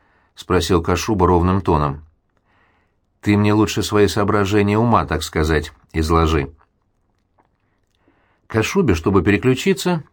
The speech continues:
оказалось достаточно только закурить. Точные данные, конечно, только с помощью экспертизы можно будет фиксировать, потому что некоторые следы имеют какой-то сомнительный характер.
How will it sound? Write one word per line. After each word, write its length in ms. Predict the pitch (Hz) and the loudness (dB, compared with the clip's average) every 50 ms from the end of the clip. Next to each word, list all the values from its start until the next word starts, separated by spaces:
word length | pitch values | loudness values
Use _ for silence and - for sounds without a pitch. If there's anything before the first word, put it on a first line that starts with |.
| _ _ _ _ | _ _ _ _
оказалось 460 | - 101 - 139 117 143 170 160 123 | -8 -4 -2 0 2 2 4 2 2
достаточно 560 | 85 95 101 95 - 156 156 156 - - 120 | 2 2 0 0 0 -2 -2 -2 -2 -4 -4
только 300 | - 127 123 104 - 123 | -2 0 0 0 2 2
закурить. 560 | 113 117 123 - - 117 90 78 67 67 - - _ _ _ _ _ _ _ _ _ _ _ _ _ _ _ _ _ _ _ _ | 2 2 0 2 2 2 2 2 0 -2 -6 -14 _ _ _ _ _ _ _ _ _ _ _ _ _ _ _ _ _ _ _ _
Точные 400 | - - 90 82 - - 87 85 | 0 2 2 2 2 0 0 0
данные, 400 | 80 76 92 92 90 90 87 87 | 0 0 0 0 2 2 0 0
конечно, 680 | 82 82 80 82 82 80 80 - 85 80 80 80 80 - _ _ _ _ | 0 0 0 0 0 0 0 -2 -2 -2 -2 -2 -4 -8 _ _ _ _
только 240 | - 90 82 80 98 | -2 -2 0 2 0
с 80 | 85 - | 0 0
помощью 460 | - - 98 92 90 87 - - 98 | 0 0 2 2 2 2 0 -2 -4
экспертизы 580 | - - - 113 113 110 - 180 170 131 120 87 | -4 -4 -2 -2 -2 0 0 0 0 0 0 0
можно 300 | 82 80 71 73 82 80 | 0 0 0 0 0 0
будет 320 | 82 80 80 78 - - _ - | 2 2 0 -2 -6 -12 _ -12
фиксировать, 640 | - 104 90 - - - 85 73 73 71 71 - - _ _ _ _ _ _ _ _ _ _ _ _ _ - | -8 -8 -8 -6 -2 0 0 2 2 0 -2 -4 -8 _ _ _ _ _ _ _ _ _ _ _ _ _ -6
потому 300 | 95 85 - 147 180 185 | -4 -2 0 2 2 2
что 180 | - - 165 | 0 0 0
некоторые 420 | 156 170 160 160 151 156 151 147 135 | 0 0 0 0 -2 0 0 0 0
следы 320 | 135 135 147 151 160 170 156 | 0 -2 -2 2 2 4 4
имеют 280 | 135 156 160 156 156 | 4 2 2 0 0
какой-то 500 | - 143 139 156 147 143 - 147 135 - - _ _ | -2 -2 0 0 0 2 2 0 -2 -2 -8 _ _
сомнительный 600 | - - - 139 143 151 151 143 139 143 143 143 | -12 -6 -4 -2 0 0 0 0 0 0 0 0
характер. 560 | 143 - 156 123 85 67 - - 78 - - | 0 0 0 0 0 -2 -2 -4 -6 -8 -8